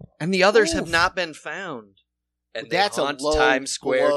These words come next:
Speaker 2: blow.
Speaker 1: this day.
Speaker 2: That is a, like, prison shank
Speaker 1: That's
Speaker 2: stab.
Speaker 1: fuck.
Speaker 2: To spleen a guy?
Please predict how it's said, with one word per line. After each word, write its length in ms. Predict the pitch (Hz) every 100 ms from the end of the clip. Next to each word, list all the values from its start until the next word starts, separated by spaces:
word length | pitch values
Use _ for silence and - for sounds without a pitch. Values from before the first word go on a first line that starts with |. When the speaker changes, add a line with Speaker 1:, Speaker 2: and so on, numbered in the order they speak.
| 139
Speaker 2:
blow. 60 | 135
Speaker 1:
this 280 | 123 120
day. 520 | - 110 101 95 87 - _ _ _ _ _ _ _ _ _ _ _ _ _ _ _ _ -
Speaker 2:
That 340 | 143 175 185
is 220 | 160 147
a, 160 | 135 123
like, 380 | 120 123 120 - - - _ _ _
prison 400 | - 208 202 170
shank 480 | - - 147 156 -
Speaker 1:
That's 240 | - 104 135
Speaker 2:
stab. 260 | 131 117 120 _ _ _ -
Speaker 1:
fuck. 100 | - 220
Speaker 2:
To 80 |
spleen 580 | 175 - 180 226 330 427 440
a 60 |
guy? 500 | 427 440 466 480 480